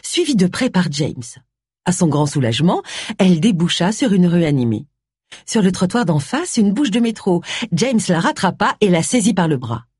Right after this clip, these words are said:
Pourquoi ne pas appeler la police ? » « Je les ai aspergés de lacrymo », dit-elle haletante. C'est illégal, je crois. Quant à Molly, je la plains vraiment, mais je ne vois pas de lien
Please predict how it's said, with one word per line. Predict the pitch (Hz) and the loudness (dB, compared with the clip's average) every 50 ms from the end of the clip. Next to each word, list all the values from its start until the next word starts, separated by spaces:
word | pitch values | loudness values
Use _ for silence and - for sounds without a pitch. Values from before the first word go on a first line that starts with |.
| _ _ _ _ _ _ _ _ _ _ _ _ _ _ _ _ | _ _ _ _ _ _ _ _ _ _ _ _ _ _ _ _
Pourquoi | - - - 330 | -4 0 2 4
ne | 196 143 | 4 4
pas | - 147 - 143 | 2 2 2 0
appeler | 127 - 165 156 | 0 2 2 2
la | 135 123 | 2 2
police ? » « | - 147 135 135 135 127 - - - _ _ _ _ _ - - - - - | 0 0 0 0 -2 -4 -4 -10 -16 _ _ _ _ _ -14 -14 -14 -12 -10
Je | - - 147 | -2 0 2
les | 147 165 151 160 | 2 4 4 2
ai | |
aspergés | 196 196 185 - 214 208 185 - 208 247 | 2 2 0 0 0 0 2 2 2 2
de | 185 165 | 4 4
lacrymo », | 185 220 220 - 220 202 196 208 220 220 190 - _ _ _ _ _ _ | 4 2 2 2 2 4 4 4 2 2 0 -4 _ _ _ _ _ _
dit-elle | - 127 147 147 - 170 160 160 156 - | -4 -4 -4 -2 0 0 0 0 0 0
haletante. | 160 151 147 143 - 160 160 160 139 - _ 110 104 - - - - - - | -2 -2 -2 -2 -2 -2 -2 -2 -4 -6 _ -12 -12 -12 -12 -12 -12 -12 -4
C'est | - 254 - - - | -2 -2 -2 0 2
illégal, | 233 233 233 180 214 220 220 196 | 2 2 4 4 2 2 2 2
je | 147 135 | 2 0
crois. | 135 - - 139 135 127 117 - _ _ _ _ _ _ _ _ _ _ _ _ | -2 -2 -4 -4 -4 -4 -6 -10 _ _ _ _ _ _ _ _ _ _ _ _
Quant | - 113 | -6 -2
à | - 147 | 2 2
Molly, | 147 151 151 175 208 220 - _ _ _ _ _ _ _ _ _ _ _ _ _ | 2 4 4 4 2 0 -2 _ _ _ _ _ _ _ _ _ _ _ _ _
je | _ - - | _ -4 -4
la | 123 113 | -4 0
plains | - 180 214 214 | 2 2 2 2
vraiment, | 147 123 160 202 196 180 180 165 143 - _ _ | 2 2 2 4 6 6 4 4 0 -6 _ _
mais | - 190 | 2 2
je | 190 - 202 | 2 4 4
ne | 185 | 4
vois | 180 175 185 | 4 4 4
pas | 185 - 233 254 | 2 2 0 2
de | 185 190 | 4 2
lien | 180 156 180 226 269 | 4 4 2 2 0